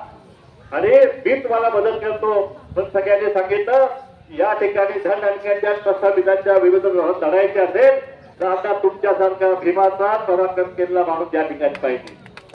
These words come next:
आणि म्हणून माझी उमेदवारी या सांगलीच्या जनतेने मला मागून घेतलेलं आहे. मी म्हणलं, "आणखी कोणी असेल तर बघा, आपण त्याला स-, त्याला हे करू, त्याला मदत करू." पण सगळे, सगळ्यांनी सांगितलं, या ठिकाणी सांगलीमध्ये जर या ठिकाणी खासदार म्हणून निवडून यायचं असेल,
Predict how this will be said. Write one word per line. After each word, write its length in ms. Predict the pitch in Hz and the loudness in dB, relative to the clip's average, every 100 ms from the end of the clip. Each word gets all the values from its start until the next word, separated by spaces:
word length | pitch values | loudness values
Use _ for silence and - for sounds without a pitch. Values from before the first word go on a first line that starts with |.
| - | -8
आणि 160 | 139 156 | -6 -4
म्हणून 300 | 285 466 480 | 0 2 2
माझी 260 | 392 196 | 2 4
उमेदवारी 560 | 196 427 440 226 262 277 240 - - - | 4 4 2 0 0 -4 -6 -18 -10 -2
या 80 | |
सांगलीच्या 640 | 180 214 180 180 202 208 202 | 0 0 -2 -2 -4 -2 -4
जनतेने 480 | - 180 214 214 | 0 0 2 0
मला 180 | 208 208 | 0 0
मागून 300 | 190 196 202 | 2 4 4
घेतलेलं 360 | 180 185 190 185 | 2 2 2 2
आहे. 260 | 170 - 202 - - | 2 -2 -4 -4 -2
मी 60 | 202 | -2
म्हणलं, 180 | 220 | -2
"आणखी 280 | 214 202 233 | -4 -4 -6
कोणी 240 | 240 226 240 | -6 -2 0
असेल 300 | 226 226 233 | 0 0 -2
तर 80 | |
बघा, 240 | 240 226 254 226 | -2 2 2 2
आपण 180 | 202 | -4
त्याला 220 | 220 220 226 | -6 -4 -4
स-, 260 | 220 190 | -4 -8
त्याला 140 | 170 214 | -4 -2
हे 360 | 214 190 165 | -4 -6 -4
करू, 220 | 208 208 | -4 -4
त्याला 220 | 381 - 554 | -2 0 4
मदत 220 | 539 494 480 | 4 2 2
करू." 160 | 440 403 - - - - | 0 0 -4 -20 -20 -4
पण 80 | 196 - | -4 0
सगळे, 260 | 190 202 196 | -2 0 -2
सगळ्यांनी 380 | 185 190 196 | 0 0 0
सांगितलं, 500 | 190 185 208 214 262 262 - - - - | -2 -4 -4 0 0 0 -6 -20 -20 -8
या 140 | 127 190 | -2 -2
ठिकाणी 500 | 208 208 202 208 202 | -2 -2 -2 0 0
सांगलीमध्ये 680 | 190 190 415 202 202 196 170 - - - - | 0 -2 0 0 2 0 0 -4 -20 -20 -4
जर 160 | 165 202 | 0 2
या 100 | 196 | 2
ठिकाणी 240 | 196 208 | 0 -2
खासदार 380 | 208 170 180 202 | 0 0 0 0
म्हणून 200 | 208 196 | 0 0
निवडून 240 | 190 202 | 0 0
यायचं 200 | 202 202 | -2 0
असेल, 500 | 185 214 254 - - | -2 0 0 -2 -12